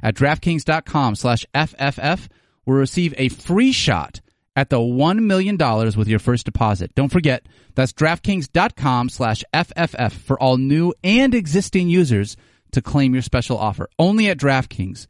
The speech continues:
Let's make it rain. Minimum five dollar deposit required. Deposit bonus requires twenty-five times playthrough. Eligibility restrictions apply. See DraftKings dot com for details. And if you are interested in listening to some D F S content, Mike Clay and I are gonna be doing a D F S podcast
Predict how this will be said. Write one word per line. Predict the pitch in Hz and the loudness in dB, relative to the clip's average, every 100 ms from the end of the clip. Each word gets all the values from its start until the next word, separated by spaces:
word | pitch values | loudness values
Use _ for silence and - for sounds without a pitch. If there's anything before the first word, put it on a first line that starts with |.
| _ _ _ | _ _ _
Let's | - - | 0 2
make | 131 165 220 | 2 2 0
it | |
rain. | 165 160 127 104 | 2 4 4 2
Minimum | 120 120 117 | 2 4 2
five | 135 139 | 0 0
dollar | 139 135 | 0 0
deposit | 120 143 143 | 0 -2 -2
required. | 120 - 156 175 151 | -8 -2 0 0 -2
Deposit | 110 127 123 110 | -2 -2 -2 -4
bonus | 127 120 - | -2 -2 -4
requires | 117 117 110 | -6 -6 -6
twenty-five | - 135 127 | -6 -6 -4
times | 117 117 - | -4 -6 -4
playthrough. | 160 165 202 196 - - - - | -4 0 0 0 -4 -20 -20 0
Eligibility | 180 208 185 208 196 | 0 2 0 0 2
restrictions | 175 156 170 170 139 - 123 | -2 -2 -4 -4 -6 -6 -8
apply. | - - 180 180 185 | -6 -2 -2 -2 -4
See | - | -6
DraftKings | 120 156 175 - 151 135 _ _ _ - | -2 -2 -2 -2 -4 -6 _ _ _ 0
dot | 196 - | 0 0
com | 175 165 | 0 2
for | 139 | 0
details. | 123 147 156 170 165 - | 0 -2 0 2 2 0
And | 127 131 | -2 0
if | 190 - | -2 2
you | 202 | 2
are | 170 | 2
interested | 156 151 156 - 175 175 - _ - | 0 -2 -4 -2 -4 -4 -16 _ -4
in | 120 | 0
listening | 123 143 131 | 0 2 2
to | 123 | 2
some | - 113 | 0 -2
D | 110 143 | 0 0
F | 135 | 0
S | 139 139 | -2 -4
content, | - 139 139 160 170 - _ _ _ | -2 -2 0 -2 -2 -6 _ _ _
Mike | 156 151 | -2 0
Clay | - 165 160 | 0 2 2
and | 156 | 2
I | |
are | 160 | 2
gonna | 151 139 | 2 2
be | |
doing | 135 143 | 2 2
a | 131 117 | 2 -2
D | 98 185 208 | -2 0 2
F | 180 | 0
S | 180 160 | -2 -2
podcast | - 160 156 170 165 | -4 -4 -4 -4 -4